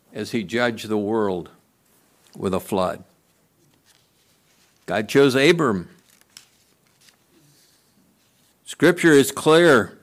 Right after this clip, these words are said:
Abram had no understanding of the true God.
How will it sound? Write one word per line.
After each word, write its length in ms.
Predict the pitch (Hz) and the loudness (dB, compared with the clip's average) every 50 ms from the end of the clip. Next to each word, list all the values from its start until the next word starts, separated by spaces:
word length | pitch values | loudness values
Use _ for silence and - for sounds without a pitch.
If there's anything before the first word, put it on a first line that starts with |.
| _ _ _ _ - | _ _ _ _ -8
Abram 440 | - 127 156 165 143 131 123 120 107 | -4 -2 -2 -2 -2 -2 -2 -2 -2
had 320 | 104 127 135 127 123 113 | -2 0 0 2 2 2
no 240 | 117 131 143 156 160 | 0 0 2 2 2
understanding 720 | 151 135 131 120 - - - 139 139 147 147 139 135 127 120 | 2 0 0 -2 -4 -4 -2 0 2 2 4 2 2 2 0
of 100 | 110 101 | -2 -4
the 60 | 101 | -6
true 320 | - - - 139 131 123 | -10 -6 -4 -2 -2 -2
God. 400 | 113 113 110 107 107 117 135 143 | -2 -2 -2 -2 -2 -4 -6 -8